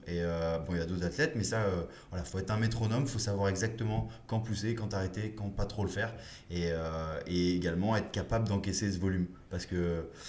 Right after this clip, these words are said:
euh, souvent, bah, on dit, « Oh, il y a cet athlète, il est toujours bon au bout du deux, troisième jour. » Bah, c'est, en fait, c'est parce que l'athlète, il est capable d'encaisser, euh, plus de volume, du coup, il... Il y a des athlètes qui sont très forts en première journée parce qu'ils arrivent à utiliser à max leur capacité physique et du coup ils sont ultra fit,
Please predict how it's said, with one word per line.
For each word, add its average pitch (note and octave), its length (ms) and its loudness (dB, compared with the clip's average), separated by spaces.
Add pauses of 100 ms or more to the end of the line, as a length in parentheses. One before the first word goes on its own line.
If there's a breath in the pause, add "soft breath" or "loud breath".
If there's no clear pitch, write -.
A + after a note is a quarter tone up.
(320 loud breath)
euh, E2 300 -2
souvent, G#2+ 380 2
bah, F#2+ 220 4
on G#2 200 2
dit, « A#2 200 4
Oh, C3+ 140 6
il B2+ 80 4
y A2 40 4
a G#2 40 4
cet G2+ 220 2
athlète, G#2+ 300 2
il G#2 60 2
est F#2+ 40 2
toujours G2+ 220 0
bon A#2 180 2
au G#2+ 40 2
bout G#2 120 2
du G#2 120 -2
deux, G2+ 240 -2
troisième G#2 380 -2
jour. » G2+ 220 -2 (280 loud breath)
Bah, F2+ 160 0
c'est, G2 140 -2
en F2 60 0
fait, A#2+ 200 0
c'est - 80 -4
parce F2+ 140 -4
que F2+ 320 0
l'athlète, G#2+ 400 0
il F#2 60 -2
est F2 60 0
capable F#2 280 -2
d'encaisser, F#2 480 0
euh, F2+ 80 2
plus G2 240 -2
de G2 80 4
volume, G2 280 2
du F#2 100 0
coup, A2 160 0
il... F#2 120 2 (540 loud breath)
Il G2+ 60 0
y G2 40 2
a - 20 2
des A2 80 4
athlètes A2+ 260 2
qui - 60 0
sont G2+ 160 -2
très B2+ 160 -2
forts A#2+ 180 0
en A2+ 60 0
première A2+ 240 0
journée A2 240 2
parce A2 160 -2
qu'ils G2 160 -2
arrivent G2 180 0
à F2+ 340 0
utiliser F2+ 360 -2
à F2 80 0
max A2+ 340 0
leur G#2 140 -6
capacité G2 400 -4
physique G2+ 320 -4
et - 20 -4
du E2 100 -8
coup G2 120 -6
ils F2 40 -2
sont F#2+ 140 -4
ultra F#2 220 -4
fit, - 180 -8